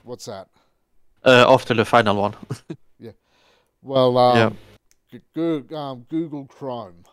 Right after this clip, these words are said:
Speaker 1: is, um, the sort of other major player that's on the market. Um, so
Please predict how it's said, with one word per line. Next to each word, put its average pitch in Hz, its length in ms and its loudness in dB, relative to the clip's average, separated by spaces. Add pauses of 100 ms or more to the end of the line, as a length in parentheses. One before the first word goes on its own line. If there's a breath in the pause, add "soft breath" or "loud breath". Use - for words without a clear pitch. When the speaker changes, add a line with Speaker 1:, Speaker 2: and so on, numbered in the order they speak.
(800)
Speaker 1:
is, 113 480 -18
um, 110 640 -16 (1120)
the 117 460 -12
sort 117 160 -20
of 113 80 -18
other 123 340 -12
major 117 340 -18
player 107 540 -18 (340)
that's 117 220 -20
on 113 120 -20
the 113 60 -20
market. 120 480 -18 (840)
Um, 110 480 -14 (800)
so 123 460 -12